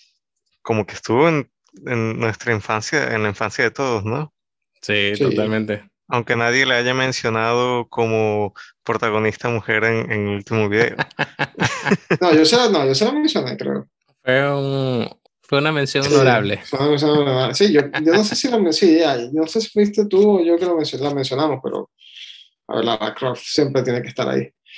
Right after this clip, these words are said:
Speaker 2: Sí, por supuesto.
Speaker 3: Pero, pero bueno, tú elegiste a Jessie en vez de a Lara Croft. Es normal, eres tú.
Speaker 1: Porque solamente he
Speaker 3: Ya.
Speaker 1: jugado un juego de, de, de, de Tomb Raider.
Speaker 3: Y un juego de, de
Speaker 1: Y fue,
Speaker 3: control,
Speaker 1: fue
Speaker 3: el
Speaker 1: hace, y fue
Speaker 3: mismo.
Speaker 1: hace demasiado
Speaker 3: <laughs>
Speaker 1: tiempo.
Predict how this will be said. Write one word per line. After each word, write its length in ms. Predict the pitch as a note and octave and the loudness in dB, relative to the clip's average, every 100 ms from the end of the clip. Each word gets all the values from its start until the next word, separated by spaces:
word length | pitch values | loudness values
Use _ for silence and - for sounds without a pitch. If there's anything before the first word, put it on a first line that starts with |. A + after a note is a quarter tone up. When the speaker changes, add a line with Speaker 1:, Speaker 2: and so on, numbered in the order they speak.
| - - - - | -16 -14 -14 -12
Speaker 2:
Sí, 140 | - G2+ G#2+ - | -4 -4 -4 -8
por 120 | G#2+ | -8
supuesto. 380 | G#2+ G#2 - - _ _ | -4 -4 -6 -16 _ _
Speaker 3:
Pero, 220 | - D#3+ E3 | 0 2 4
pero 140 | E3 | 6
bueno, 200 | E3+ D3+ | 6 4
tú 100 | D3 | 6
elegiste 340 | F3+ G3 G3+ F3+ | 6 6 6 4
a 60 | |
Jessie 420 | D#3+ E3+ - G3 | 6 4 4 2
en 80 | D#3+ | 4
vez 120 | D3 D3+ | 4 4
de 60 | |
a 40 | D3 | 2
Lara 300 | D3 C3 B2+ | 2 0 0
Croft. 340 | D#3+ B2+ - _ - | 0 -2 -4 _ -4
Es 260 | D3+ C#3+ | -2 0
normal, 420 | D#3+ D3+ D3 C#3 C3 | 0 0 0 -2 -2
eres 300 | C3+ C#3 - | -4 -4 -4
tú. 240 | C#3 C#3 _ | -6 -6 _
Speaker 1:
Porque 480 | - C3 - D3 C3+ - _ | -2 -2 0 -4 -4 -6 _
solamente 580 | - - D3 D#3+ E3 D#3+ | -8 -2 2 2 2 0
he 40 | C#3+ | 2
Speaker 3:
Ya. 80 | C#3 | 2
Speaker 1:
jugado 320 | C#3+ D3+ - | 2 -2 -4
un 200 | F3 D#3 | -2 0
juego 540 | C#3+ - D3+ D3 C#3+ C#3 | -2 0 0 2 2 0
de, 160 | C3 A#2+ | -2 -2
de, 240 | A#2+ B2 | -2 -2
de, 540 | A2+ A2 G#2 G2+ G2 - | 0 0 2 0 -2 -4
de 80 | - | -6
Tomb 200 | A2 G#2+ | -2 -2
Raider. 300 | A2+ A2 - - - _ _ _ _ _ | -2 -4 -6 -14 -20 _ _ _ _ _
Speaker 3:
Y 100 | D#3+ | 4
un 140 | D#3 C#3 | 4 4
juego 260 | D#3+ D3+ D3+ | 4 6 6
de, 160 | C#3+ | 6
de 100 | C#3 | 4
Speaker 1:
Y 40 | C#3+ | 2
fue, 100 | C3+ | 2
Speaker 3:
control, 280 | C3+ D3 C3+ | 2 2 2
Speaker 1:
fue 100 | C3+ | 2
Speaker 3:
el 40 | D3 | 2
Speaker 1:
hace, 0 | |
y 40 | D3 D#3+ | 4 4
fue 80 | D#3+ | 4
Speaker 3:
mismo. 120 | D3+ | 4
Speaker 1:
hace 100 | B2+ B2 | 4 2
demasiado 840 | A2 F#2+ - A2+ - A2 A2 G#2+ | 2 -2 2 2 2 0 0 -2
Speaker 3:
<laughs> 20 | |
Speaker 1:
tiempo. 460 | A2+ G#2+ G#2 - - | -2 -4 -4 -6 -8